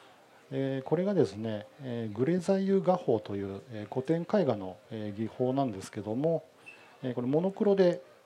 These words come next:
えー、色をつけずにですね、描くことで、この、えー、色にとらわれずに、えー、その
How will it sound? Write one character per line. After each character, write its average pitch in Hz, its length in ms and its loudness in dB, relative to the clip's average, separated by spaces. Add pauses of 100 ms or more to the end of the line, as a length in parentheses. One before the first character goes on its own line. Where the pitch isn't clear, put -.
(240)
え 143 220 0
ー、 139 40 2
色 160 140 4
を 123 60 6
つ - 80 -10
け 180 100 0
ず 127 140 -4
に 92 80 -8
で 95 100 -10
す - 100 -10
ね、 139 280 -2
描 151 140 4
く - 80 -8
こ - 180 -2
と 98 180 -8
で、 117 320 2 (1200)
こ 147 80 -6
の、 131 160 -2 (260)
え 113 720 -8 (2000)
ー、 147 40 2
色 202 120 8
に 151 120 4
と 123 100 0
ら 147 80 6
わ 165 120 4
れ 156 100 6
ず 104 120 -4
に、 104 200 -10 (960)
え 123 60 -4
ー、 110 40 -4 (1300)
そ - 160 -12
の 98 220 -8